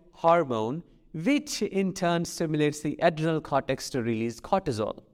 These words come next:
Normal cortisol levels are necessary for our functioning and maintaining the circadian rhythm. But because you are exposed to the never-ending stress caused by the narcissist abuse,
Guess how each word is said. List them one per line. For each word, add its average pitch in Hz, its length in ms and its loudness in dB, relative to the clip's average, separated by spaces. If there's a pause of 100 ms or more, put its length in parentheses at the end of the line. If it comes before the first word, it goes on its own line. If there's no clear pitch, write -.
(200)
Normal 247 460 4
cortisol 240 640 4
levels 135 380 2
are 135 80 4
necessary 131 520 -2
for 127 240 2
our 117 140 2
functioning 160 640 0
and 143 260 0
maintaining 139 560 -2
the 131 80 0
circadian 120 760 2
rhythm. 113 260 0 (380)
But 208 220 4
because 269 500 0
you 233 280 2
are 233 120 4
exposed 190 580 0
to 170 80 2
the 160 120 4
never-ending 165 840 2
stress 151 380 0
caused 143 460 2
by 131 160 4
the 123 120 0
narcissist 135 580 -2
abuse, 110 480 -2